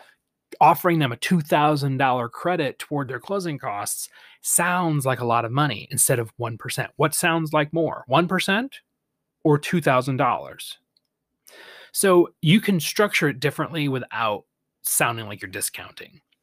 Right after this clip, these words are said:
because it's not about, it's not necessarily about the money. It's about your value. You don't want to look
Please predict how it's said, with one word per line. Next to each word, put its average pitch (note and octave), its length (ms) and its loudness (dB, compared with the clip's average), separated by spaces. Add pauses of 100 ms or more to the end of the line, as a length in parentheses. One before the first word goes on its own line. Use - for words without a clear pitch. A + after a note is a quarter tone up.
(580)
because F#3+ 240 0
it's F3 180 -2
not G#3 200 2
about, D3 640 0 (1000)
it's - 100 -4
not - 160 0
necessarily F3 380 -2
about C#3 200 -2
the B2+ 80 -10
money. A#2+ 460 -10 (540)
It's D3 160 -4
about C#3 500 -2 (320)
your B2+ 240 -6
value. G2 580 -12 (640)
You D3 160 0
don't F#3+ 300 0
want C#3 260 -2
to - 120 -6
look B2 440 -8